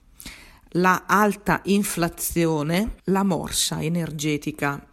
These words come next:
una sorta di paura di essere esposti a gris-, a rischi globali incontrollabili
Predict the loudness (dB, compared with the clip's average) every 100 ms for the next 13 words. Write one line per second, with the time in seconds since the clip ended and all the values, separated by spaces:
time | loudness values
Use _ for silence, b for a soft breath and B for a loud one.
0 | _ _ _ _ _ _ _ -2 2 2
1 | 2 0 0 0 2 4 6 4 4 2
2 | 0 0 -2 -6 B B B B B -4
3 | 0 2 2 0 0 0 0 0 -2 -2
4 | 2 2 0 -6 -6 -6 -6 -6 -6 -2
5 | 0 0 -2 -2 2 2 2 -2 -6 -6
6 | -2 0 0 0 -2 -4 -6 -6 -6 -4
7 | -2 0 0 -2 -2 -2 -4 -8